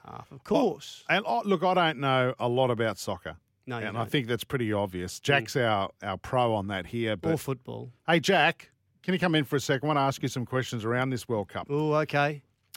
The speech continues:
Speaker 2: Pressure's on.
Speaker 1: Microphone on. Oh,
Speaker 2: You and I,
Speaker 1: jeez.
Speaker 2: you can't do that, mate. Well, you gotta be gentle when the microphone's on. Jack, were Australia, was it,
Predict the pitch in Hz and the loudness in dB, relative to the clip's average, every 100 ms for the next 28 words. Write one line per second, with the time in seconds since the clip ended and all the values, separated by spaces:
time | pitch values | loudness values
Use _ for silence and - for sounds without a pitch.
0 | - 151 147 131 127 143 147 147 160 170 | -4 2 2 2 2 2 4 2 2 0
1 | - 196 196 135 - - 160 196 190 175 | -4 0 0 0 -8 0 2 6 6 4
2 | 165 - 117 _ _ - 139 - 185 143 | 2 -4 -18 _ _ -10 -6 0 0 2
3 | 170 143 123 117 113 101 113 107 107 123 | 0 2 0 0 -6 -4 -4 -4 -4 -2
4 | 135 123 113 127 127 120 104 101 104 101 | 0 0 0 0 0 0 -2 -2 -2 -2
5 | 101 107 95 101 101 - - - 202 185 | -4 -4 -4 -4 -6 -10 -2 2 2 2
6 | - - 294 _ _ _ _ - - 208 | -6 -16 -18 _ _ _ _ -20 -6 2
7 | 208 196 - 202 226 240 214 202 180 - | 4 4 0 2 4 4 2 2 0 -2
8 | - - - - - 190 156 | -18 -20 -20 -18 -6 -2 -2